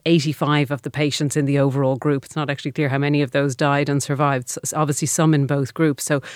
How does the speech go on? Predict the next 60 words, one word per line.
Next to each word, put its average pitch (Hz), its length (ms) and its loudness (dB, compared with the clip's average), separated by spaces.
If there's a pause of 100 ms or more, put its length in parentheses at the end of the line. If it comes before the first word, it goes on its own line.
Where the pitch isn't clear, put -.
(200)
what 165 140 -2
they 156 80 -2
actually 165 300 -2
did 170 180 2 (180)
as 170 200 0
the 175 80 0
patient 165 320 0
was 151 100 -2
having 151 260 0
the 139 80 0
cardiac 139 480 0
arrest, 165 460 0 (340)
they 151 140 -2
actually 151 260 0
put 147 180 0
an, 143 280 0
a-, - 20 -6
an 151 280 0
E 151 200 2
E 151 60 2
G 160 200 0
on 147 100 0
their 135 120 -2
brain 160 380 2
to 135 80 -8
look 139 100 -4
at 123 60 -14
their 139 100 -2
brain 151 300 2
waves. 151 260 0
They're 131 160 -2
very 139 220 0
clear 147 220 -2
to - 60 -12
say 143 140 -2
it 131 80 -4
didn't 143 300 -2
interfere 143 400 0
with 127 100 -2
the 135 80 -2
medical 139 320 0
treatment 143 340 -2
for 147 100 -6
these 139 180 -2
patients 139 480 -2
at 147 100 -2
all, 151 340 4 (360)
but 160 100 -2
they, 151 200 2 (200)
they 165 160 0
were 151 120 4
able 160 180 4
to - 80 -6
see 151 120 0
what's 143 200 -2
going 143 180 -2
on 135 80 0
in 131 80 -2
the 127 60 -4
brain. 127 400 -2